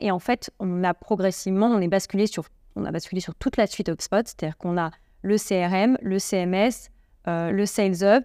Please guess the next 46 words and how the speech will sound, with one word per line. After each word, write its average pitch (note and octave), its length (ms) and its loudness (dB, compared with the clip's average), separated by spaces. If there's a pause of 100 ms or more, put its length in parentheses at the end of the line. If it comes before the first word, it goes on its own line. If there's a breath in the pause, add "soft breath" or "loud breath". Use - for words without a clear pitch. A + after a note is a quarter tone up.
et, G#3 240 4
euh, F3+ 220 2
na-, F3+ 160 -2
maintenant F#3+ 460 2
Operation F#3+ 520 -2
Hub G#3 220 2
pour E3 240 -8
avoir, F3+ 340 -2
euh, D#3 300 -4
l'ensemble E3 400 -2
des, D#3+ 280 -2
des D#3+ 480 -4
features, F3 460 -4
euh, D#3+ 160 -2 (140)
de F#3 260 -2
base G3 320 4
de E3 220 -6 (140)
ce - 60 -20
qui - 100 0
est F#3 40 4
qualité F3+ 320 0
de E3 60 0
la E3 80 0
data, D#3+ 240 -6 (180)
donc F3 140 -2
pour D3+ 180 -6
retirer F3 340 0
les E3+ 120 0
doublons, E3+ 400 -2
et E3 80 -4
cetera. - 340 -12
Et G#3+ 80 2
donc, F#3+ 160 2
ce - 80 -14
qu'on, F#3 140 -4 (160)
ce - 120 -16
qu'on, E3+ 360 0
euh, D#3 220 -2
ce - 100 -14
que F#3 100 2
j'ai F3 80 -4
créé F#3 220 -2
peu F#3 120 -4
à D#3+ 80 0
peu, A3+ 160 2
c'est G#3+ 300 -2